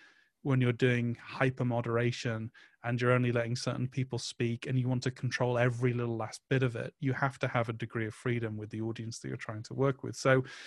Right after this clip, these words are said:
it's gonna require bold steps from everyone. And that's why it's quite exciting. I think you can look at this environment and say, "Well, this is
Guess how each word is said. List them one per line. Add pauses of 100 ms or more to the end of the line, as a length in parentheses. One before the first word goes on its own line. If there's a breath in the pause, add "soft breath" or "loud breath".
(140 loud breath)
it's
gonna
require
bold
steps
from
everyone. (100)
And
that's
why
it's
quite
exciting.
I
think
you
can
look
at
this
environment
and
say,
"Well,
this
is